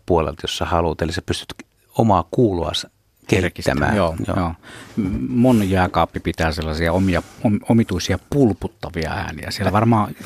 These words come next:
Speaker 2: kun se neste kiertää siellä, ei, ei ole kysymys mun vatsastani,
Speaker 1: Et, et,
Speaker 2: eikä,
Speaker 1: et, ettei
Speaker 2: eikä,
Speaker 1: sulla olisi siellä jotain.
Speaker 2: ei, eikä ole tota poika
Speaker 1: <laughs> Voi.
Speaker 2: pö-, pöhisemässä.
Speaker 1: Eiks poika, eiks poika ole usein siinä patterin vieressä sun?
Speaker 2: Niin, nimenomaan se ei ole,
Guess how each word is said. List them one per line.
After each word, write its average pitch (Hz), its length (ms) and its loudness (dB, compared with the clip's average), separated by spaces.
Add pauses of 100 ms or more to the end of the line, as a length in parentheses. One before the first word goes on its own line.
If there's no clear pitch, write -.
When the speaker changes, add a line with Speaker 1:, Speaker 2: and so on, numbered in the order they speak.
(120)
Speaker 2:
kun 113 160 4
se 110 200 0 (240)
neste 120 320 2
kiertää 92 600 -2
siellä, 82 200 -8
ei, 92 220 -2
ei 131 120 4
ole 131 200 4
kysymys 98 340 -2
mun 98 220 -2
vatsastani, 104 640 0
Speaker 1:
Et, - 20 0
et, 85 60 -2
Speaker 2:
eikä, 92 180 -6
Speaker 1:
et, 87 100 -6
ettei - 220 -2
Speaker 2:
eikä, 90 140 2
Speaker 1:
sulla 98 140 4
olisi 95 180 2
siellä 92 200 0
jotain. 87 420 0 (200)
Speaker 2:
ei, 113 240 -2
eikä 123 320 0
ole 113 220 0
tota 113 260 -2
poika 120 480 2 (220)
Speaker 1:
<laughs> - 240 -8
Voi. 110 180 2 (120)
Speaker 2:
pö-, 135 160 0
pöhisemässä. 117 480 0
Speaker 1:
Eiks - 140 -6
poika, 123 260 2
eiks 107 200 -8
poika 113 360 2
ole 107 100 2
usein 104 260 -2
siinä 98 180 -4
patterin - 500 2
vieressä - 420 -6
sun? 95 120 0
Speaker 2:
Niin, 85 160 0
nimenomaan 107 420 4
se - 120 -4
ei 90 140 -2
ole, 82 200 -2